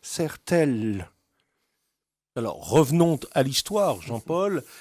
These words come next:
Speaker 2: Euh, Fessenheim, euh, est décidé dans son principe en novembre dix-neuf cent soixante-sept.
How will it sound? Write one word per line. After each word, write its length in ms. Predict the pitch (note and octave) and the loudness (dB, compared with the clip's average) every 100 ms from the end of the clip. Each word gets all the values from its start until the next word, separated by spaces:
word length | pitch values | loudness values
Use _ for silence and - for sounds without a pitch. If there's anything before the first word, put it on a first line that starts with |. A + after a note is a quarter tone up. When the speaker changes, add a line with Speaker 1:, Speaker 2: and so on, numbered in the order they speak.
| - - - | -20 -12 -4
Speaker 2:
Euh, 760 | D3 C#3 C3 A#2 A#2 F#2 G2+ | 0 2 2 2 2 -2 -6
Fessenheim, 1200 | B2+ - - E3 - C3+ B2 E3+ F#3+ G3+ F#3 D3 A#2+ - - _ - | -8 -8 0 0 0 -2 2 4 6 4 2 0 -2 -8 -20 _ -6
euh, 340 | D#3+ C#3+ C#3 C3+ - | 0 2 2 2 4
est 100 | D#3 | 4
décidé 800 | A#2+ D#3+ F#3 - - F3 B3+ F#3+ - - | 6 4 6 4 2 0 0 0 -4 -10
dans 220 | B2 C3+ | -4 -2
son 240 | - - | 0 -2
principe 720 | C3 - C3+ - - A#3+ - - - | -4 -2 0 0 0 -2 -2 -4 -2
en 160 | C3+ B2+ | 2 4
novembre 540 | C#3 C#3+ D#3+ G#3+ A3 | 6 4 4 2 2
dix-neuf 440 | A#2+ C#3+ A2+ C#3 - | -2 -6 -6 -6 -6
cent 260 | - G3+ G#3 | -4 -4 -4
soixante-sept. 1300 | - - C#3 - G3+ F#3 G#2+ - - E3+ - - A2 | -6 -6 -4 -4 -4 -6 -6 -4 -2 -2 -4 -14 -16